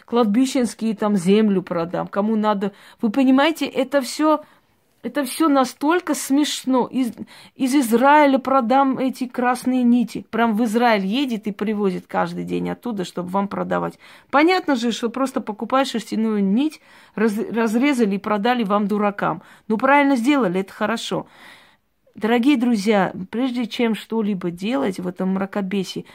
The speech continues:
подумайте, хотя бы пробейте где-нибудь, посмотрите в интернете, реально ли это, правда ли так возможно, или это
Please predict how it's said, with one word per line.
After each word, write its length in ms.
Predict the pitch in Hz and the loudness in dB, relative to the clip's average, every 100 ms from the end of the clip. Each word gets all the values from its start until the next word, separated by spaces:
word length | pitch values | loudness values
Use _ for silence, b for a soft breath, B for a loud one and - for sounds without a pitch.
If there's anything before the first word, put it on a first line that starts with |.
| B B _ - | B B _ 2
подумайте, 680 | 240 240 196 233 196 170 185 | 2 4 2 0 0 -4 -6
хотя 260 | 196 262 | -2 -2
бы 120 | 254 | -2
пробейте 600 | 220 233 247 185 220 233 190 | -4 -2 -2 0 -2 -2 -6
где-нибудь, 420 | 190 190 185 - | -2 -2 -2 -6
посмотрите 520 | 202 208 208 214 196 | -8 -6 -4 -6 -4
в 80 | 185 | -6
интернете, 420 | 185 190 180 - | -4 -4 -6 -8
реально 500 | - 190 214 254 226 | -6 -2 0 2 0
ли 180 | 214 196 | 0 -2
это, 460 | - 180 170 - - b b | -4 -8 -8 -14 -16 b b
правда 380 | - 196 254 247 | -4 0 2 2
ли 140 | 247 233 | 0 0
так 280 | 220 202 | -2 -2
возможно, 680 | 208 196 190 190 175 170 160 b b - | -2 0 0 0 -2 -6 -10 b b -2
или 180 | 202 240 | 2 4
это 480 | 240 240 214 123 | 4 2 2 -2